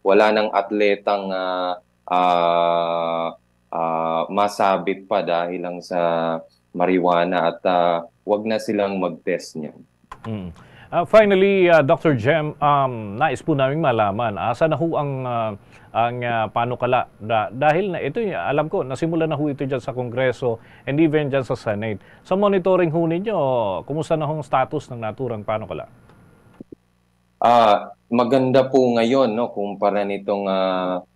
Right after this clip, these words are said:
Speaker 1: ah, ten years since nagsimula yung, ah, cannabis advocacy sa Pinas. Alam niyo naman, record number ang bills ngayon, no? Ah, may siyam sa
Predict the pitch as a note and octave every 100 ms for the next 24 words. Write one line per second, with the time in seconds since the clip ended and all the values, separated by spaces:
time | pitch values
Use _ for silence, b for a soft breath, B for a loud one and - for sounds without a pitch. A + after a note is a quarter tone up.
0 | _ _ - F#2+ F#2+ F2+ F2 - A2+ G#2+
1 | G2+ A2 B2 G#2+ - A#2+ A2 - G#2+ F#2
2 | A#2 G2+ G2 F#2+ F#2+ F#2+ F#2 F#2 F2+ F2
3 | F2 F2 F2 E2 E2+ - F#2+ F#2 F2 F#2
4 | - F2 E2+ F2 - F#2+ F#2+ G#2 - G2+
5 | F#2 F2+ - _ _ _ - G2+ G2+ G#2
6 | A2 A#2 G#2 F2+ F#2+ A2 - A#2 A2 G2
7 | G#2 G#2+ G#2+ G2 G#2 F#2+ G2 F#2 G2+ G#2
8 | F#2+ - G2 G2 A#2 G2+ F2 A2 C3+ _
9 | _ _ F#2 F#2+ F#2 G2 G2 G2 - A#2+
10 | A2 G#2 G#2 A2 G2+ G2